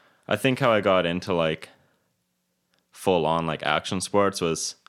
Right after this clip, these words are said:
I wasn't, like, good enough to compete or n-, just didn't even have that competitive drive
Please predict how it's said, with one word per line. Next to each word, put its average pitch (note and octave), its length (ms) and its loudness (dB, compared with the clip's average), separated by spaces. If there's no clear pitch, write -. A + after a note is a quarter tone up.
I F#2 180 0
wasn't, F#2 400 0
like, E2 320 -4
good F2+ 140 2
enough F2 380 -2
to D#2+ 340 -4
compete F#2+ 640 -2
or F#2 140 4
n-, F2+ 140 -2
just - 220 -2
didn't F#2 180 2
even F2 180 -2
have D#2+ 240 -2
that E2+ 180 -2
competitive G2+ 520 -2
drive A2 480 0